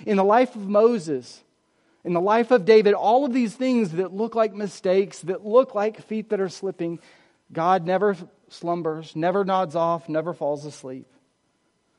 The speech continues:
And so the message to you and I as we look and go, "God, are you making a mistake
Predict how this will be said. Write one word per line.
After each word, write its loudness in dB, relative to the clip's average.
And -12
so -2
the 0
message 0
to -10
you 0
and 0
I 0
as -2
we -4
look -2
and -6
go, 0
"God, 0
are -4
you -6
making -4
a -8
mistake -8